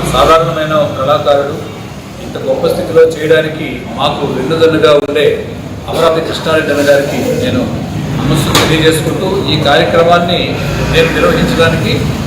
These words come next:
నాకు సకల విధాల, అన్ని విధాల అన్నగారు నాకు సపోర్ట్ చేసి ఈ కార్యక్రమం నాతో చేయిస్తున్నారు. ఈ కీర్తి అంతా కూడా అమరావతి కృష్ణారెడ్డి అన్న గారికి చెందుతుంది.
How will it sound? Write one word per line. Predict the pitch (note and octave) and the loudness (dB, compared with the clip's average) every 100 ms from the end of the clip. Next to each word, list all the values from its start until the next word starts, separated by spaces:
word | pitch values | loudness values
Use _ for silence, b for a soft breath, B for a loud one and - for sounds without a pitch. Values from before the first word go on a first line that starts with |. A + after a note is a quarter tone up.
| - | -2
నాకు | B2+ C3+ C3+ | 0 0 0
సకల | C3 D3+ | 0 2
విధాల, | D#3 D#3 D#3 E3 | 2 4 4 4
అన్ని | - - - - | 2 -2 -6 -4
విధాల | C3+ C#3 | -2 0
అన్నగారు | C3+ B2+ D3 C#3 | 0 0 0 0
నాకు | B2 | -2
సపోర్ట్ | - C3 - - | -4 -6 -6 -6
చేసి | - - - B2 | -6 -6 -4 -4
ఈ | |
కార్యక్రమం | A#2+ - - B2+ - | -4 -2 -2 -2 0
నాతో | - - - A2+ | -2 -2 -4 -4
చేయిస్తున్నారు. | A2+ - B2+ - - - - - - - - C#3+ | -6 -8 -4 -2 -2 -6 -8 -8 -8 -8 -4 -4
ఈ | C#3 | 0
కీర్తి | E3+ E3+ D#3 | 0 2 2
అంతా | E3 | 4
కూడా | E3 D#3+ D#3+ | 4 6 4
అమరావతి | C#3+ C#3+ C#3 - | 2 2 0 -2
కృష్ణారెడ్డి | - B2 A#2+ A#2 | -10 -8 -8 -6
అన్న | A#2 | -4
గారికి | A#2 - - | -2 -2 -4
చెందుతుంది. | - A2+ - - - | -6 -8 -10 -10 -10